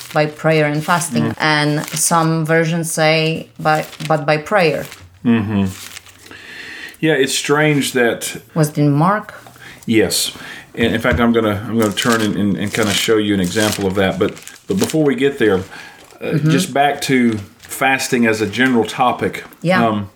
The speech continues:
Speaker 2: what would you say, wife of mine, because I know you
Speaker 1: <laughs>
Speaker 2: incorporate fasting a lot in your health ministry,
Speaker 1: Right,
Speaker 2: you know,
Speaker 1: but
Speaker 2: outside of
Speaker 1: also
Speaker 2: church. I know it impacts, you know, uh,
Speaker 1: Yes.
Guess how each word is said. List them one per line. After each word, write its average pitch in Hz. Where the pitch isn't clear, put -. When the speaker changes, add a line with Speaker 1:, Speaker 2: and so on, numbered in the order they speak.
Speaker 2:
what 165
would 160
you 147
say, 110
wife 117
of 98
mine, 104
because 117
I 120
know 123
you 123
Speaker 1:
<laughs> -
Speaker 2:
incorporate 120
fasting 117
a 101
lot 107
in 104
your 101
health -
ministry, 90
Speaker 1:
Right, 175
Speaker 2:
you 113
know, -
Speaker 1:
but 104
Speaker 2:
outside 120
of 185
Speaker 1:
also 175
Speaker 2:
church. 113
I 113
know 135
it 117
impacts, 123
you 117
know, 92
uh, -
Speaker 1:
Yes. -